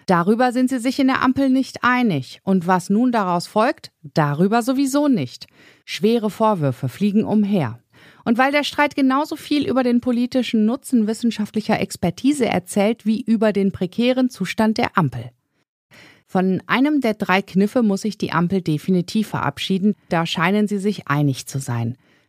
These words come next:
Knapp fünf Milliarden Euro an übrig gebliebenen Gaspreishilfen sollten von der staatlichen Förderbank K f W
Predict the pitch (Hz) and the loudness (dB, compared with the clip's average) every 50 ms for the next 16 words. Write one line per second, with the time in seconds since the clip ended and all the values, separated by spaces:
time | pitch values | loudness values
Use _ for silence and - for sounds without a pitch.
0 | _ _ - 165 156 147 - - - 262 277 311 - - 294 277 254 240 220 208 | _ _ -2 0 0 0 -2 0 0 2 2 0 0 0 0 2 2 2 0 0
1 | 208 202 202 - - - 185 208 220 214 226 226 - - - 170 170 160 - - | 0 0 -2 -2 0 0 0 0 2 2 0 -2 0 -2 0 0 0 0 0 0
2 | 220 233 220 226 220 220 208 - - 208 170 175 196 208 208 202 208 196 190 180 | 0 0 2 2 0 0 -2 -2 -4 -2 -2 0 0 0 2 2 2 2 0 -2
3 | 175 175 185 160 190 233 220 - _ - 170 160 165 165 - - 180 190 - - | 0 0 0 0 0 0 -2 -4 _ -2 0 0 0 0 0 0 0 0 2 0
4 | 226 208 165 190 185 202 220 - 240 220 - 214 190 175 175 - - 196 175 208 | -2 0 2 2 0 2 2 0 -2 0 0 -2 0 0 -2 -2 0 0 0 0
5 | 220 - 247 - - 180 160 - - 170 180 214 240 240 233 233 240 262 277 277 | 0 -2 -6 -2 -2 -2 -2 0 0 2 2 2 2 0 0 0 0 2 0 -2
6 | - _ _ - 208 208 202 208 - - 151 156 - - - 196 220 | -4 _ _ -2 0 2 2 0 0 -2 -4 -4 -4 0 0 2 2